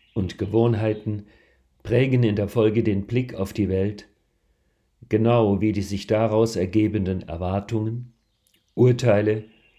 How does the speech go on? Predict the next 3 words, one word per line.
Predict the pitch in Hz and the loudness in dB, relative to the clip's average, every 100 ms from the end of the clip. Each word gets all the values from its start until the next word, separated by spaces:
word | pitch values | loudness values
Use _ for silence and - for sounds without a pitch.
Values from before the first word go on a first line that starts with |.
| _ _ | _ _
Hoffnungen | 98 98 - 101 98 92 95 - _ _ _ | 0 0 0 -2 -2 -2 -6 -16 _ _ _
und | - 87 - | -8 -8 -4
Ängste. | 107 104 - - - | -2 -2 -6 -12 -14